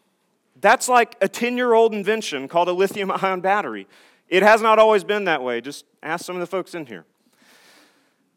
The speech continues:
Praise God for technology. Praise God that, that people in remote parts of the world can now receive top-shelf, full-orb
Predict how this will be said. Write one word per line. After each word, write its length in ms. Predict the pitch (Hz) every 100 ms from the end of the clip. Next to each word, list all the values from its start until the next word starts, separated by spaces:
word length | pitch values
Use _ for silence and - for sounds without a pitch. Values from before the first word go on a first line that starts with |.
| _ _ _ _ _ _ _
Praise 280 | 208 226 208
God 440 | 196 214 202 190
for 180 | 185 185
technology. 800 | - 208 - 185 208 147 - _ _ _ _ _ _ _
Praise 240 | 233 240
God 240 | 240 247 214
that, 120 | - - _ _ _
that 160 | 196 -
people 440 | 247 262 254 226
in 220 | 196 202
remote 440 | 190 190 196 233 -
parts 320 | 233 226 214
of 100 | 170
the 80 | 190
world 600 | 175 208 208 185 160 _
can 200 | 214 202
now 240 | 196 220
receive 640 | 220 214 - 220 220 202 -
top-shelf, 960 | - 220 220 - - 214 202 185 - _ _ _
full-orb 1000 | - 226 226 233 233 - 214 208 185